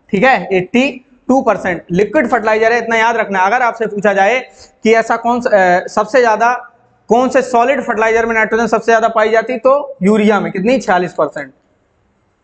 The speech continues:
ठीक है, तो याद रखना है इसको।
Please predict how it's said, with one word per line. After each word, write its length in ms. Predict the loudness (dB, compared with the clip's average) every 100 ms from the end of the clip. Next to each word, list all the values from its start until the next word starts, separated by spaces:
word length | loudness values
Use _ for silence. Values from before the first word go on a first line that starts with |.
| _ _ _ _ _ _ _ _ -2
ठीक 120 | 0
है, 320 | 0 -2 -8 -18 _ _ _ _ _
तो 60 | 0
याद 180 | 0
रखना 180 | -2 -6
है 40 | -10
इसको। 300 | -10 -12